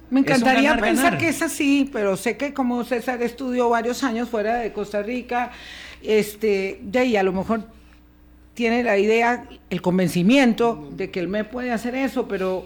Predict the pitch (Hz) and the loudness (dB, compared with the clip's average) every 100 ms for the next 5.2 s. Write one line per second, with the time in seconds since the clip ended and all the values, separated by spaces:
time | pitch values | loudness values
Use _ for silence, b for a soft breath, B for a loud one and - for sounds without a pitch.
0 | - B B B B 117 247 240 254 - | -12 B B B B -6 -2 0 0 0
1 | 285 294 320 320 330 330 330 294 277 330 | 0 0 0 0 -2 0 0 0 0 -2
2 | 320 294 294 285 285 311 269 294 277 302 | 0 2 4 2 0 -4 -2 0 2 2
3 | 311 - - - - 233 254 233 254 247 | 2 -2 -8 -16 -8 -6 -4 -4 -4 0
4 | 269 269 269 277 214 277 294 262 - - | 0 0 -2 -6 -6 -8 -6 -6 -10 -8
5 | 240 | -2